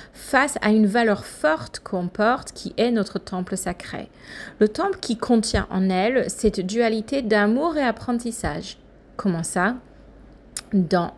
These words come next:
le Saint de Saints se trouvait l'Arche Sainte.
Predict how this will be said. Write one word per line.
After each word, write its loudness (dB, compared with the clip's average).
le 4
Saint 0
de 2
Saints -4
se 0
trouvait 2
l'Arche 2
Sainte. -8